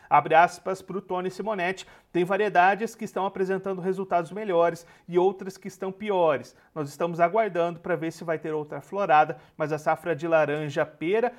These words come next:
que é a que está sendo mais impactada neste pegamento." A matéria da Andressa Simão também tem bastante imagens enviadas pelos produtores, mostrando esse desenvolvimento.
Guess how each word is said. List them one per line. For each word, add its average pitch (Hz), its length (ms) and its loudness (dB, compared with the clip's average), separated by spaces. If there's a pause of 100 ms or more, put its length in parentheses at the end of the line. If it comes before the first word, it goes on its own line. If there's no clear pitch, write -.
(180)
que 170 180 -2
é 175 80 6
a 180 60 6
que 180 120 -14
está 175 220 -6
sendo 175 240 -6
mais 175 380 -2
impactada 165 760 -6 (180)
neste 160 480 -10
pegamento." 160 720 -4 (200)
A 147 360 4
matéria 156 560 -2
da 156 180 0
Andressa 151 380 -10
Simão 160 300 -12
também 156 380 -6
tem 185 140 -10
bastante 160 440 -6
imagens 156 480 -2
enviadas 147 540 -4
pelos 143 280 -16
produtores, 175 640 -4 (220)
mostrando 180 540 -6
esse 185 200 -6
desenvolvimento. 170 720 -8